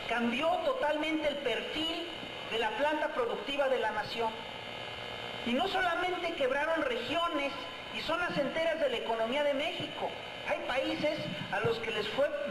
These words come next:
mal o peor que a México antes que a México. Miren, Argentina fue una de las diez grandes economías del planeta durante todo, prácticamente todo el siglo veinte.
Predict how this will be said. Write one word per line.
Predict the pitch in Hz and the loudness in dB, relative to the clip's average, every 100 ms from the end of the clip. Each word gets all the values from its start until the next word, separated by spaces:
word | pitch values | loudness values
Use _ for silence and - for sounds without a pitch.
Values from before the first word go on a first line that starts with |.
| 208 | 0
mal | 269 302 359 302 | 2 2 2 2
o | 226 | 2
peor | 233 247 381 381 | 4 4 4 2
que | 294 | 0
a | |
México | 294 302 311 285 - 359 | 0 -2 0 0 2 0
antes | 403 294 - | 0 -2 -2
que | 190 | -2
a | |
México. | 175 165 156 - - - - - - | -2 -4 -6 -6 -6 -6 -10 -10 -6
Miren, | 262 294 | -2 0
Argentina | 262 233 254 302 359 330 | 0 -2 -2 -2 -2 -2
fue | 330 | 0
una | 339 | 2
de | 302 | 4
las | 233 208 | 2 0
diez | 240 339 | 0 -2
grandes | 302 320 339 330 254 | 0 0 0 0 -2
economías | 240 220 214 247 302 285 | 0 0 0 2 0 2
del | 262 | 0
planeta | 233 208 202 226 277 554 202 - - - - | 0 0 0 -2 -2 -2 -2 -2 -8 -10 -4
durante | 220 226 226 | -2 0 -2
todo, | 226 294 | 2 2
prácticamente | 285 294 302 285 277 277 | 2 0 0 0 0 0
todo | 277 285 | 2 2
el | 285 | 2
siglo | 302 285 269 | 0 2 2
veinte. | 311 - - | 0 -4 -8